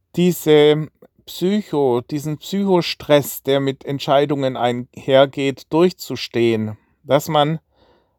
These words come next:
einfach dieses Rückgrat hat, ähm, auch Tiefphasen zu durchstehen. Und das geht bei längeren Entscheidungssituationen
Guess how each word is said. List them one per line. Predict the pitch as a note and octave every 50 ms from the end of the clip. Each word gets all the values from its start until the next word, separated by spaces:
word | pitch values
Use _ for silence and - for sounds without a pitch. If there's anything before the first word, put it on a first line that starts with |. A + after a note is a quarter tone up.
| _ _ _ _ _ _ _
einfach | C3+ D3 E3 F3 E3+ - D3+ D3+ D3+ D#3 E3 E3 - - _ _ _ _ _ _ _
dieses | D#3 D3+ D3 - D3+ C3 - -
Rückgrat | F3+ A3+ A3+ - - - A#2 A#2+ A#2+ A#2 A#2 - -
hat, | B2+ C3+ F#3 - - - - _ _ _ _ _ _ _ _ _ _ _ _ _ _ _ _ _ _ _ _
ähm, | - C#3+ C#3+ C#3+ C#3 C#3 C#3 C#3 - _ _ _ _ _ _ _ _ _ _ _ _ _ _
auch | - C#3 C#3+ D#3+ F3 F3+ F3 - - - - _ _ - -
Tiefphasen | - - F#3 G3 G#3 F3+ - - - - - - C#3 C#3 C3+ C3 - - A#2+ A#2
zu | - - D#3
durchstehen. | C3+ C3 C3+ B2+ C3+ - - - - A#2+ A#2+ A#2+ A#2 A2 A2 A2 G#2+ - _ _ _ _ _ _
Und | - C3+ C3+ B2+
das | C#3+ D3 D#3+ D#3 - - - - - _
geht | - D#3 D#3+ F3 F#3 - - - _ _ _ _ _ _ _ _ _ _
bei | - C#3 C#3 C#3+ C#3+ C#3+ C3 - _ -
längeren | D#3 E3+ F#3 F#3+ G3 F3+ E3+ E3+ E3
Entscheidungssituationen | D#3+ D3+ C#3+ - - D3+ D#3+ F3 E3+ F#3 F3 F3 D#3+ - - F#3 E3 - E3+ D#3+ D#3+ - - - D#3+ E3 E3 D#3+ D#3+ D#3 D#3+ D3+